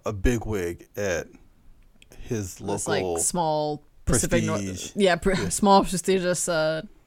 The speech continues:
Speaker 2: Pacific
Speaker 1: It's
Speaker 2: Northwest.
Speaker 1: like a Pacific Northwest Ivy school. So,
Speaker 2: Yeah.
Speaker 1: you know, and then we have these are fake school because unlike real schools, this school is sexist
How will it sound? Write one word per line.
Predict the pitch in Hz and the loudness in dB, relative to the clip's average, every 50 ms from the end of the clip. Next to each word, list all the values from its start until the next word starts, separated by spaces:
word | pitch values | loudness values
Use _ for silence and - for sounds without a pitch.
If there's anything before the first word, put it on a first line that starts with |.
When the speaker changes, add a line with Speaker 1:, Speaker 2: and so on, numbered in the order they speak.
| _ _ - | _ _ -8
Speaker 2:
Pacific | - 160 - 180 165 165 | -6 -4 -2 -2 -2 -4
Speaker 1:
It's | 160 | -4
Speaker 2:
Northwest. | 160 160 147 - 107 - | -6 -8 -6 -4 0 2
Speaker 1:
like | 131 117 | 2 2
a | 123 | 2
Pacific | 117 101 - 151 131 135 117 | 0 0 -2 -2 -4 -4 -4
Northwest | 120 123 123 113 - - 110 - - - | -2 -2 -2 -2 -2 -4 -4 -6 -4 -4
Ivy | 98 104 98 98 101 | -4 -4 -4 -4 -8
school. | - - - 69 - - - - _ - _ _ _ _ _ | -10 -8 -10 -10 -10 -12 -14 -16 _ -20 _ _ _ _ _
So, | - - | -4 -2
Speaker 2:
Yeah. | - - - - - - _ _ - _ _ - | -2 -2 -2 -4 -6 -14 _ _ -20 _ _ -18
Speaker 1:
you | - - | -14 -10
know, | - - 64 67 - - _ _ _ _ _ _ _ - | -10 -10 -10 -10 -14 -18 _ _ _ _ _ _ _ -8
and | - 123 | -6 -4
then | 120 117 107 - - - | -4 -4 -6 -8 -8 -4
we | 127 117 113 | -4 -2 -2
have | 117 110 - | -2 -4 -4
these | - 117 110 98 | -4 -6 -6 -6
are | 98 | -8
fake | - - 127 127 113 | -6 -4 -4 -4 -4
school | - - - 98 76 71 71 - | -6 -8 -6 -6 -6 -6 -8 -10
because | - - - 110 95 90 87 85 - - _ _ - _ _ | -12 -10 -8 -6 -6 -6 -8 -12 -16 -20 _ _ -20 _ _
unlike | 127 139 147 156 143 127 110 - | 0 0 2 2 2 0 0 -2
real | - 104 110 123 135 143 | -6 -2 2 4 4 4
schools, | 127 - - 101 87 62 - 92 - - _ - | 2 0 -6 -10 -10 -10 -10 -12 -14 -16 _ -6
this | 127 120 - | -6 -6 -6
school | - - - - 107 95 87 76 | -8 -12 -12 -12 -10 -8 -8 -8
is | - - | -10 -10
sexist | - - 131 117 113 - - 123 123 120 - | -6 -4 -4 -4 -4 -4 -6 -6 -6 -6 -8